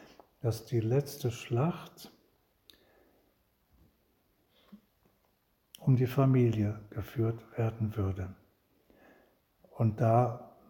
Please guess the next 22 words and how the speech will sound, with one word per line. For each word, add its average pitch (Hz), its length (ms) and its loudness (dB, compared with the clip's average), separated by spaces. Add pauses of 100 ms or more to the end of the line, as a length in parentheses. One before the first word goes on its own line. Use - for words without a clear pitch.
(120)
geht 113 240 -2
es 117 160 -4
darum, 135 540 0 (200)
dass 120 240 -4
man 113 160 0
die 117 120 0
Schlacht - 580 -14 (140)
nicht - 340 -6 (200)
verliert. - 500 -14 (520)
Bitten 147 280 0
wir 120 100 2
also 117 300 0
Josef, 107 440 -2 (640)
dass 117 280 -4
er 120 80 -2
uns 117 240 -4
hilft, - 540 -6 (1400)
wach 143 420 2
zu - 200 -4
sein, 98 300 -6 (580)
dass - 280 -6
wir, 120 240 0